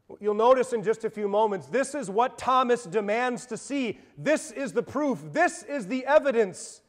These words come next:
He doesn't run and go see an empty cross. He doesn't run back and look at an empty tomb. He wants to see the flesh and blood, the wounds of Jesus.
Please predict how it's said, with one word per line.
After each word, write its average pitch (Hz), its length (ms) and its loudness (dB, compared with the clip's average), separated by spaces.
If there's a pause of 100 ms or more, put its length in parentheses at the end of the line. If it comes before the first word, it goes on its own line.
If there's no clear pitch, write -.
(440)
He 240 100 -6
doesn't 294 380 6
run 320 280 12
and 285 140 2
go 285 160 8
see 285 400 2
an 254 200 2
empty 247 300 -2
cross. 240 400 4
He 254 80 -4
doesn't 285 320 4
run 311 180 10
back 285 280 8
and 262 120 0
look 277 200 6
at 262 100 6
an 262 100 4
empty 254 320 0
tomb. 254 480 -2 (240)
He 254 120 -2
wants 254 400 6
to 320 120 -6
see 294 300 -2
the 254 160 2
flesh 277 540 0
and 262 180 -2
blood, 262 420 4 (160)
the 233 120 8
wounds 285 500 2
of 240 260 -2
Jesus. 220 800 -4